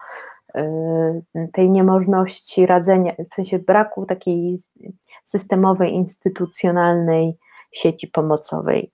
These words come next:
i też takich rozwiązań, które mogłyby przeciwdziałać,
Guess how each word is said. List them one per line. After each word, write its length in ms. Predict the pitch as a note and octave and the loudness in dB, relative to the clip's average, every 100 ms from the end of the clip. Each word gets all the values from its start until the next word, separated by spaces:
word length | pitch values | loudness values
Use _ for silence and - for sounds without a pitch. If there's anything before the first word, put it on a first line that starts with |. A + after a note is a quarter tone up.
| - | -12
i 100 | E3 | -2
też 500 | F3 - - - - _ _ _ _ _ _ _ | -2 -2 -6 -8 -10 _ _ _ _ _ _ _
takich 300 | - F3+ F#3 | -2 2 4
rozwiązań, 640 | F#3 F3 F3 F3 F3 E3 E3+ _ | 4 4 4 4 4 2 -2 _
które 320 | - - F3+ | -14 -2 0
mogłyby 720 | E3+ F3 F3 E3 E3 D#3 E3+ E3+ | 2 2 2 2 4 2 2 -6
przeciwdziałać, 1080 | - F3+ F3+ E3 - F3+ D3+ C#3+ C#3 - | -12 -6 -6 -4 2 4 4 2 -2 -14